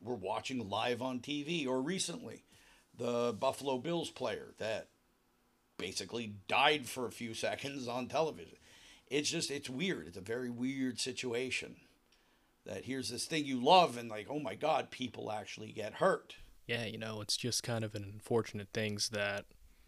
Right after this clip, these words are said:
Speaker 2: people get hurt for the love of the game.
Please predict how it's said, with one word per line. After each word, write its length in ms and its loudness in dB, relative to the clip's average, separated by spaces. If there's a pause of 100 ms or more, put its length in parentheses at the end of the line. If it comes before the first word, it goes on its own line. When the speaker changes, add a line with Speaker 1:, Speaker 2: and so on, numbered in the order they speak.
(420)
Speaker 2:
people 400 4
get 180 -2
hurt 460 4
for 640 0
the 100 -8
love 240 -2
of 60 -12
the 80 -8
game. 480 -2